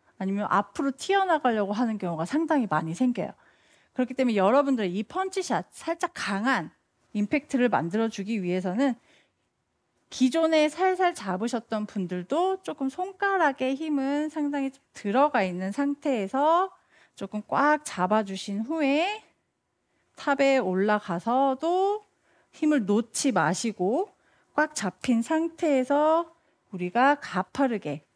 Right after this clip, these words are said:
왼쪽에 중심축이 있는 상태에서 가파르게 내려와야지만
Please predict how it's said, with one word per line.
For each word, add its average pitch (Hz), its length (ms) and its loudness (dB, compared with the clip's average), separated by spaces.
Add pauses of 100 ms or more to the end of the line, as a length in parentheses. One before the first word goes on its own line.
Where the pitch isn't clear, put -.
(140)
왼쪽에 226 560 0
중심축이 220 720 -4
있는 262 400 0
상태에서 302 1000 0 (2250)
가파르게 254 800 0
내려와야지만 196 1200 0